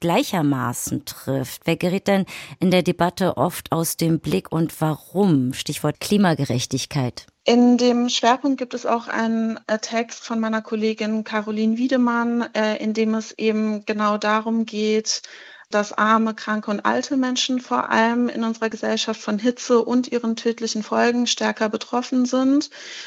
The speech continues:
Speaker 2: dass diese vor allem in den Städten stärker von der Hitze betroffen sind. Äh, da geht es halt vor allem um Wohngebiete, die dichter besiedelt sind oder eben die neben Industriegebieten liegen.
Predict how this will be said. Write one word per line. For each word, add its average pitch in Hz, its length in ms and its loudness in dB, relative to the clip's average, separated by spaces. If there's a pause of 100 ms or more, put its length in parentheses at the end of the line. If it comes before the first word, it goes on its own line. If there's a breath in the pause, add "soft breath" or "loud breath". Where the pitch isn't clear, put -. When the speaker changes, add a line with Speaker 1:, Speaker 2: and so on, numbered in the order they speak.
(260 loud breath)
Speaker 2:
dass 220 200 2
diese 240 240 2
vor 226 180 0
allem 214 180 0
in 214 80 -2
den 220 140 0
Städten 202 760 -2 (120)
stärker - 720 0
von 214 180 -4
der 202 100 2
Hitze 202 320 -4
betroffen 208 600 -4
sind. 226 500 2 (560 loud breath)
Äh, 240 100 0
da 220 120 6
geht 226 160 0
es 220 120 -4
halt 220 140 2
vor - 220 0
allem 214 280 2
um 208 540 -4
Wohngebiete, 240 1120 0
die 214 140 -8
dichter 220 360 -4
besiedelt 240 580 -6
sind 233 720 -2
oder 220 500 2
eben 214 400 0 (160)
die 214 260 -4
neben 208 720 -2 (300 loud breath)
Industriegebieten 226 1080 0
liegen. 214 800 0